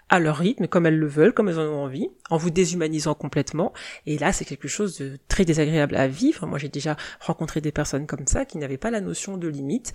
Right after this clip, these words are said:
qui pensaient pouvoir disposer de, euh, ma capacité à encourager, euh, qui n'étaient pas présentes. C'était des personnes qui n'étaient, qui n'habitaient pas leur corps, qui n'avaient pas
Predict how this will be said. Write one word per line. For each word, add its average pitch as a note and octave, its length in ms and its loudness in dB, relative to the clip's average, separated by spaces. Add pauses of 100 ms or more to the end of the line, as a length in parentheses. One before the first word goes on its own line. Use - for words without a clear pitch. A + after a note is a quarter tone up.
(260)
qui - 120 -8
pensaient - 280 0
pouvoir E3 260 -2
disposer F3+ 720 0
de, E3+ 140 -4
euh, E3+ 400 0 (300)
ma E3 100 0
capacité E3 580 4
à E3 100 4
encourager, D3+ 840 2
euh, - 80 2 (140)
qui - 100 -4
n'étaient E3 180 2
pas C4 160 2
présentes. G#3+ 500 2
C'était - 160 -10
des F#3+ 100 8
personnes A3 260 2
qui A#3 100 -4
n'étaient, E3 200 0
qui - 120 -6
n'habitaient A3 380 4
pas G3+ 140 6
leur E3 200 4
corps, B3 240 -2
qui - 100 -6
n'avaient D#3 160 0
pas A#3+ 200 -2